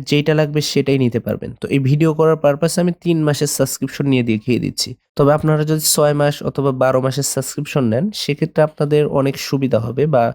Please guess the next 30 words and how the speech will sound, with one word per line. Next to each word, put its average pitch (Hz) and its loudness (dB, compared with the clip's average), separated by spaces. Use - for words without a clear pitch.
কস্টটা 135 0
একটু - -14
কম 127 2
পড়বে। 90 0
তো - -2
আমি 160 4
তিন 180 4
মাসের 143 0
সাবস্ক্রিপশনের 151 -2
উপর 151 -8
ক্লিক 139 0
করে 180 2
নিচে 151 4
স্ক্রল 131 -2
করে 131 2
চলে 113 0
আসছি। - -8
তারপর 143 2
দেখুন 151 0
এখানে 151 2
Telegram 143 2
ইউজার 139 2
নেম 117 2
দিতে 98 -2
বলছে, - -4
অর্থাৎ 143 2
আপনি 143 0
যে 147 4
Telegram 139 2
অ্যাকাউন্টের 143 0